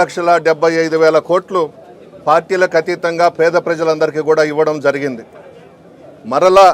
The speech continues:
ఈ ఎన్నికల్లో వైఎస్ఆర్ కాంగ్రెస్ పార్టీ అధికారంలోకి రావడానికి, జగన్మోహన్ రెడ్డి గారు ముఖ్యమంత్రిగా ప్రమాణ స్వీకారం చేయడానికి ఈ సంక్షేమ పథకాలే మాకు శ్రీరామ రక్ష. పార్టీలు చూడకుండా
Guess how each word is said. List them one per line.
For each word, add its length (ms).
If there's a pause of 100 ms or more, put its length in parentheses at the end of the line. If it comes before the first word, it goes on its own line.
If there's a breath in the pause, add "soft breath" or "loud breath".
(400)
ఈ 60 (100)
ఎన్నికల్లో 520 (520)
వైఎస్ఆర్ 540
కాంగ్రెస్ 420
పార్టీ 260 (360)
అధికారంలోకి 760
రావడానికి, 580 (680)
జగన్మోహన్ 540
రెడ్డి 200
గారు 220
ముఖ్యమంత్రిగా 560 (100)
ప్రమాణ 260 (100)
స్వీకారం 380 (100)
చేయడానికి 560 (600)
ఈ 20 (160)
సంక్షేమ 480
పథకాలే 520
మాకు 280
శ్రీరామ 460
రక్ష. 200 (1300)
పార్టీలు 500
చూడకుండా 460